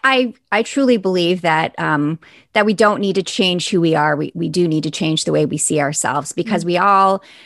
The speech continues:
Speaker 1: we all are unique. We all have these extraordinary pieces already inside of us. And, you know, sometimes we just don't realize it. Most of the time, I think we just don't realize it. For me, you know, going back to the, "I'm just," you know, "I'm just a stay-at-home mom,"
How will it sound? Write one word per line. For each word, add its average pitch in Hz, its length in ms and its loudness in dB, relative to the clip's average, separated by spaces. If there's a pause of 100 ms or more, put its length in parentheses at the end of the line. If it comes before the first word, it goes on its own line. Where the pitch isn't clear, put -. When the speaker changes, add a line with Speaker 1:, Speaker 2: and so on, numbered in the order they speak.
(200)
Speaker 1:
we 180 120 2
all 185 320 4
are 175 120 0
unique. 165 720 -2
We 185 140 0
all 247 140 2
have 185 340 -2
these 160 200 -6
extraordinary 160 640 -4
pieces 151 800 -4 (340)
already 180 360 -2
inside 156 420 -2
of 160 100 -6
us. 160 220 -8
And, 160 320 -4 (140)
you 196 80 -2
know, 147 140 -2
sometimes 196 580 -4
we 185 120 -2
just - 220 -4
don't 175 180 -2
realize 185 320 0
it. - 100 -10
Most 294 260 2
of 269 80 -2
the 220 80 2
time, 147 320 -4
I 139 60 -4
think 151 240 -8
we 170 80 -4
just 165 260 -4
don't 156 180 -2
realize 151 440 -4
it. 147 160 -2 (340)
For 202 220 0
me, 208 440 0
you 185 100 -2
know, 160 100 0
going 180 300 0
back 165 260 0
to - 140 -2
the, 170 180 -4
"I'm 170 220 -2
just," 156 520 -2 (280)
you 165 80 -10
know, 165 140 -4
"I'm 185 200 -2
just 185 360 -2
a 165 60 -4
stay-at-home 175 560 -2
mom," 156 480 -2